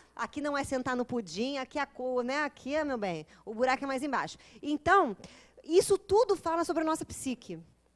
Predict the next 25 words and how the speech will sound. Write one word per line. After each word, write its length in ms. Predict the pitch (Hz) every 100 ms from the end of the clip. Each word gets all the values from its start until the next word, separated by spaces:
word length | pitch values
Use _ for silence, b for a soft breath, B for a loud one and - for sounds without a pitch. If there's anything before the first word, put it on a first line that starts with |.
| -
certo? 480 | - 294 - 202 - B B B
E 140 | 330
só 240 | - 415
o 40 | 508
fato 460 | - 320 349 -
do, 360 | 269 202 277 262
dos 180 | 247 -
continentes 640 | - 339 339 277 285 320
estarem 280 | - 277 254
separados, 880 | 254 262 220 196 214 214 160 156 - B 185
né, 280 | 170 220 277
da, 140 | 240 240
das 220 | 254 247
pessoas 340 | 269 - 294
ter 140 | - 277
que 100 | -
fazer, 280 | 262 220
é, 80 | 220
transitarem 580 | 233 294 277 254 254 233
por 160 | 208 226
isso, 180 | 254 226
já 200 | 277 262
gera 320 | 214 339 349
o 60 |
quê? 360 | 339 - 190 151